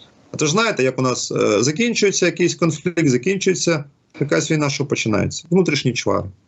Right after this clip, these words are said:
От цього неможливо допустити, а це говорить про те, що потрібно перегружати ідеологію України в першу чергу. А вже потім політичні реформи,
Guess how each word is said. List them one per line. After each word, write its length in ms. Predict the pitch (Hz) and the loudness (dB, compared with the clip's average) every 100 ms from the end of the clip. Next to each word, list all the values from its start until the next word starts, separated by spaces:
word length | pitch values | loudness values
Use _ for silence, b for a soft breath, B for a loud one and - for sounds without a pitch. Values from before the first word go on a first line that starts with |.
| _ _ - | _ _ -4
От 180 | 143 143 | -2 2
цього 320 | 202 180 151 | 2 2 2
неможливо 580 | 143 151 160 143 143 123 | 2 2 2 2 2 2
допустити, 680 | 120 147 - 208 202 143 - | 0 -2 0 -2 0 -4 -2
а 100 | 127 | -4
це 400 | - 156 147 139 | 0 2 2 0
говорить 360 | 147 151 139 | 2 2 0
про 180 | 143 151 | -2 -2
те, 160 | 147 196 | 0 -2
що 340 | - 139 127 | 0 0 0
потрібно 500 | - 135 156 143 139 | -4 -2 0 2 0
перегружати 680 | 143 143 135 131 143 131 123 | 0 0 2 0 -2 0 0
ідеологію 500 | 123 123 123 107 95 | 2 2 2 0 -4
України 460 | - 98 95 92 - _ _ - | -2 -2 -2 -6 -10 _ _ -6
в 40 | |
першу 320 | 107 107 - | -6 -4 -6
чергу. 360 | - - 95 98 _ _ _ _ _ _ _ _ _ | -4 -2 -2 -4 _ _ _ _ _ _ _ _ _
А 120 | 113 127 | -2 0
вже 180 | 123 | 0
потім 440 | 139 135 - 107 107 _ _ - | 0 -2 -2 -6 -8 _ _ -4
політичні 580 | 113 - 202 190 180 165 | -2 0 -2 -2 0 0
реформи, 600 | 160 - 160 143 135 | 0 2 2 2 0